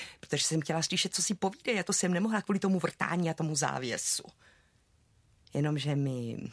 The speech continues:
my ženský máme zřejmě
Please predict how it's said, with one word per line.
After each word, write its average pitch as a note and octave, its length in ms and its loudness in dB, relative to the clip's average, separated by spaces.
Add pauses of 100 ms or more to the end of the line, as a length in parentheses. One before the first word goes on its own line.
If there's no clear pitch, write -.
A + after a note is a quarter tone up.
(960)
my A#2 80 -8
ženský C#3 1200 -4 (420)
máme C#3 320 -2
zřejmě D4+ 1000 -4